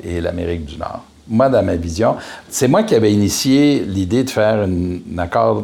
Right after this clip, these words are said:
de commerce, un, un accord de libre-échange entre l'Europe et le Canada,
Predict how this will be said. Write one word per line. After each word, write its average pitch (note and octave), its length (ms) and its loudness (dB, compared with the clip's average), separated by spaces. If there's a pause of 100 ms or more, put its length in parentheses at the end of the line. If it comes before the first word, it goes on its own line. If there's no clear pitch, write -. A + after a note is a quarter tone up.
(100)
de E2+ 140 -4
commerce, F#2 560 -4
un, E2 520 -6
un F2+ 40 -8
accord G2 280 -2
de G#2+ 80 0
libre-échange F2+ 580 -4
entre E2+ 160 -8
l'Europe F2+ 300 -2
et - 20 -6
le F2 80 -8
Canada, - 320 -10